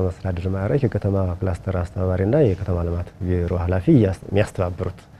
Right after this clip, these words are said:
ሂደት ነው ያለ እና በክልሉ ልዩ ትኩረት የተሰጠው ነው። በዚህ ዓመት ልዩ ትኩረት ተሰጥቶ የክልሉም ከፍተኛ አመራሮች የሚከታተሉት በሂደት ልዩ ትኩረት ሰጥ የምንሰራው ስራ ነው። አሁን ላይ ይሄን ካልሰራን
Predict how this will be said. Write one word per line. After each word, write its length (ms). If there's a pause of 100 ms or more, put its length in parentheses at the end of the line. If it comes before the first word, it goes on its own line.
(300)
ሂደት 220
ነው 100
ያለ 220 (360)
እና 200
በክልሉ 440
ልዩ 180
ትኩረት 260
የተሰጠው 420
ነው። 120 (280)
በዚህ 220
ዓመት 180
ልዩ 160
ትኩረት 260
ተሰጥቶ 320
የክልሉም 680 (920)
ከፍተኛ 420 (120)
አመራሮች 420
የሚከታተሉት 720
በሂደት 400 (140)
ልዩ 160
ትኩረት 260
ሰጥ 180
የምንሰራው 460
ስራ 240
ነው። 120 (300)
አሁን 220
ላይ 120
ይሄን 180
ካልሰራን 500